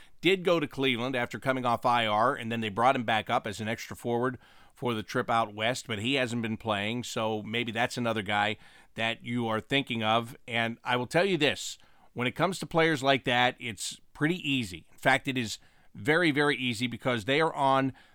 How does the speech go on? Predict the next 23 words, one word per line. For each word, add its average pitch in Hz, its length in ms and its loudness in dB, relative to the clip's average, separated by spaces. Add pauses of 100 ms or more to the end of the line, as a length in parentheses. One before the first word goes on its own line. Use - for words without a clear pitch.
(140)
their 117 280 0
entry-level 143 880 0
contract. 120 540 2
That 120 140 -6
means 127 240 -4
they 127 180 0
are 123 100 -4
on 123 180 -2
their 110 120 -2
first 139 480 -2
N 147 80 -4
H 143 200 -2
L 131 120 4
contract, 120 640 0 (420)
a 101 200 -4
three-year 143 440 -2
contract, 127 800 2 (480)
and 117 440 0
all 147 200 6
of 139 100 -2
those 135 340 2
entry-level 135 500 -2
contracts 117 720 0